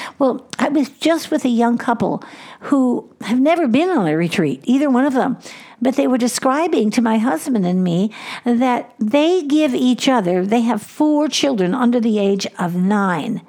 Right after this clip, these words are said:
And they regularly give each other,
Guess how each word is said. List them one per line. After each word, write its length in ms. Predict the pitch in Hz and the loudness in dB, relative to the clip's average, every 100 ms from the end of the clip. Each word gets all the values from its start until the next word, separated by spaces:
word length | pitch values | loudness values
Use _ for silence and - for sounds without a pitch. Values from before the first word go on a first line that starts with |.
| - - - - - - | -20 -20 -20 -20 -16 -2
And 260 | 208 202 - | 0 2 0
they 500 | 180 240 302 349 285 | 0 2 2 2 0
regularly 960 | 226 220 294 330 349 294 262 233 226 | 0 2 2 2 0 0 0 2 0
give 260 | 196 226 214 | 2 2 2
each 300 | 208 208 226 | 0 0 0
other, 400 | 185 151 - | 2 0 -6